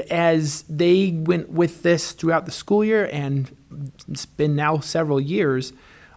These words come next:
I'll never forget one of the moms saying, her, her daughter who was in a wheelchair and had a lot of significant needs, "Mom,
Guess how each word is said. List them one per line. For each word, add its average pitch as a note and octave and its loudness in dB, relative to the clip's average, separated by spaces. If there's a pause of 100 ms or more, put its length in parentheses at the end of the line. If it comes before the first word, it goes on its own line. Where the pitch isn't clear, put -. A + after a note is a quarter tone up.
I'll D#3+ 0
never F3+ 2
forget F#3 2
one E3+ 0
of D#3 0
the D3 0
moms D#3+ 0
saying, D3 -2
her, C#3 -8
her C#3+ -4
daughter D#3+ 4
who D3 -2 (100)
was D3 -4
in C3+ -4
a - -
wheelchair F#3 0
and B2+ -6 (180)
had C#3 -6
a C3+ -6
lot D3+ 2
of C#3+ 0
significant C#3+ -6
needs, E3 -2 (840)
"Mom, E3+ 4